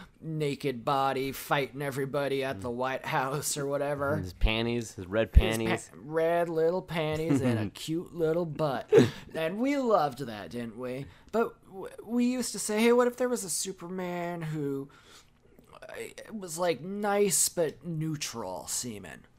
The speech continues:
Speaker 1: Yeah, <laughs> just, just a guy who, there's nothing much about him.
Speaker 2: Mm-hmm.
Speaker 1: Well, your prayers are answered, because Superman Returns by Bryan Singer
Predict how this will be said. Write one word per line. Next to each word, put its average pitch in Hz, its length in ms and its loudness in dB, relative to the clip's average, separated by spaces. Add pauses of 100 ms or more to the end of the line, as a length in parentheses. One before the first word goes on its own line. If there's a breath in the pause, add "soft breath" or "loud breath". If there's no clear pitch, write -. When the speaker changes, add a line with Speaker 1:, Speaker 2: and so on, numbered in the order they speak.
(140)
Speaker 1:
Yeah, 151 260 0
<laughs> - 80 -6
just, - 280 -2
just 151 320 0
a 185 40 2
guy 156 640 4
who, 135 80 2 (300)
there's 104 320 -8
nothing 135 560 -6
much 147 200 -4
about 117 360 -4
him. 90 160 -14 (100)
Speaker 2:
Mm-hmm. 95 480 -2
Speaker 1:
Well, 254 460 4 (120)
your 240 280 -4
prayers 240 420 -4
are 208 140 -6
answered, 220 500 -8
because 185 240 -10
Superman 220 520 -6
Returns 202 420 -10
by 123 120 -6
Bryan 127 320 -6
Singer 151 440 -10